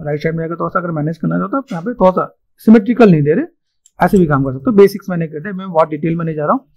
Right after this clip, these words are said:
ठीक है। यहाँ पे मैं चीज़ों को मैंने रखा है, ऐसे मेरे पास पार्ट है। नॉर्मल पोजेस में क्या होगा, नॉर्मल पोजेस में मैं चीज़ों को जाकर देखूँ, मेरे पास यहाँ पे चीज़ें कुछ अलग से इम्पैक्ट दिखेगा यहाँ पे। तो पहला काम just बेसिक्स हम लोग यहाँ पे काम कर रहे हैं, ठीक है, कर सकते हैं यहाँ पे।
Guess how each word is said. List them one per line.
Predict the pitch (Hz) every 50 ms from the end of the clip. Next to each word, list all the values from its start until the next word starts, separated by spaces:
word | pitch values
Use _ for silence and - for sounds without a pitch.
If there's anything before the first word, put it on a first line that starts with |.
| _ _ _ _ _ _ -
ठीक | 185 175
है। | 175
यहाँ | 151 165
पे | 165 180
मैं | 180
चीज़ों | 175 - 180 185
को | 180 185
मैंने | 185 185 165 160
रखा | 160 - 226
है, | 240 170
ऐसे | - 190
मेरे | 175 165 156
पास | 180 170 -
पार्ट | - 165 156 151 160
है। | 226 285 - _ _ _ _ - - - 170
नॉर्मल | 156 170 185 196 202 202 202
पोजेस | 202 185 175 185 202 196
में | 214 208
क्या | 180 214 208
होगा, | 208 214 214 196 180
नॉर्मल | 170 170 175 185 180
पोजेस | 185 180 180 180 180
में | 190 190
मैं | 190 185
चीज़ों | 185 185 180 185
को | 180
जाकर | 180 175 180 180
देखूँ, | 170 170 - 196
मेरे | 185 180
पास | 185 185
यहाँ | 185 180 185
पे | 180
चीज़ें | - 180 175 180
कुछ | 202 220 220 - _ _ _ _ _ _ _ -
अलग | 160 151 165 160
से | - 226 226
इम्पैक्ट | 202 185 180 214 220 208
दिखेगा | 165 147 139 - 147 123 127
यहाँ | 127 127
पे। | 127 135 -
तो | - 170
पहला | - 175 180 185 190
काम | 185 202 254 254 _ _ _ _ _ _ _ _ _ _ _ _ _ _
just | - 147 180 214 196 170
बेसिक्स | 170 160 156 170 156 - -
हम | 151 147
लोग | 151 151
यहाँ | 147 151
पे | 185 185
काम | 165 147 139 135 131
कर | 135
रहे | 135 147 147
हैं, | 135 _ _ _
ठीक | 175 175
है, | 240 269 - _ _ _ _ _ _ _ -
कर | 180 196 190
सकते | 226 - - 233
हैं | 233
यहाँ | 214 254 285
पे। | 277